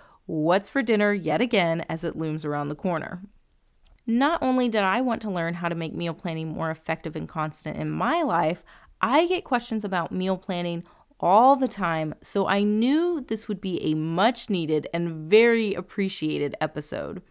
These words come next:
Because of that, I couldn't just have anyone. I wanted someone I felt could offer expert guidance on this, but guidance that actually applies to the average family.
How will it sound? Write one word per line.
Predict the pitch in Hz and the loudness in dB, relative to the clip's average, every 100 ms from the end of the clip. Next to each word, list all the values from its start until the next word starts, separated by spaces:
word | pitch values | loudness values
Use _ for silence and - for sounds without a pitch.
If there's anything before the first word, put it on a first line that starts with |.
| _ _ - - - | _ _ -20 -10 -4
Because | 208 254 269 | 0 2 2
of | 311 | 4
that, | 240 220 247 - | 6 4 2 -4
I | 175 | -4
couldn't | - 233 240 | 0 0 2
just | 262 | 2
have | 320 339 | 4 4
anyone. | 285 214 196 175 196 226 - - _ - | 4 2 2 2 0 -4 -12 -20 _ 0
I | 214 | 2
wanted | 202 247 285 370 | 2 2 2 0
someone | - 240 233 220 | 0 2 2 2
I | 208 180 | 0 -4
felt | - 196 202 | 0 0 0
could | - 226 | -4 -4
offer | 170 170 - 160 - | 0 0 0 -4 -2
expert | 190 208 - 302 294 | -2 -2 -2 -2 -2
guidance | 208 185 175 170 160 | 0 0 0 -2 -2
on | 160 147 | -2 -2
this, | 151 151 - - - | -2 -4 -8 -18 -8
but | 214 226 - 190 | 0 0 0 0
guidance | 208 233 330 349 | 2 2 0 -2
that | - 339 - | 0 -2 -2
actually | 208 202 - 233 226 | -4 -4 -4 -2 -2
applies | 220 - 175 165 170 | -4 -2 0 0 -4
to | - | -6
the | 175 - | -6 -2
average | 147 165 160 139 - | 0 0 -2 -6 -6
family. | 135 87 - 65 - | -6 -6 -8 -10 -10